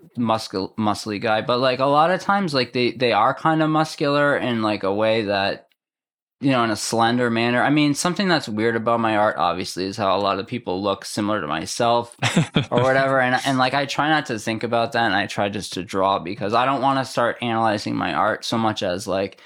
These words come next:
Speaker 1: "Is this supposed to be me? Is this supposed to be, like, m-,
Speaker 2: Right.
Speaker 1: Lisa?" You know,
Speaker 2: I think
Speaker 1: it's
Speaker 2: I like that lack of, um, the psyche middlemanning the work.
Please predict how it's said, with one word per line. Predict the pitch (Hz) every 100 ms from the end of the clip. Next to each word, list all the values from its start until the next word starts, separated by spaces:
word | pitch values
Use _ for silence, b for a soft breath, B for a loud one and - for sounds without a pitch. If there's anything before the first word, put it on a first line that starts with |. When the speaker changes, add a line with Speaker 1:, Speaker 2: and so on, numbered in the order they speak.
| B B -
Speaker 1:
"Is | 127
this | 165 -
supposed | - 180 -
to |
be | 139 101
me? | 107 143 156
Is | 117 120
this | 127
supposed | 139 151 135
to | 127
be, | 120 117
like, | 101 107
m-, | 101 -
Speaker 2:
Right. | 131 113 104
Speaker 1:
Lisa?" | - 143
You | 139 120
know, | 101
Speaker 2:
I | 87 131
think | - 233
Speaker 1:
it's | 240
Speaker 2:
I |
like | 147 127 180
that | - 113 110 - -
lack | - 120 117 135 -
of, | 127 110 110
um, | 107 110 120 - 180 220 _ _ _ _ _ _
the | 135 127 120
psyche | - - 113 113 123 113
middlemanning | 107 107 107 104 101 101 98
the | 95
work. | 95 92 - -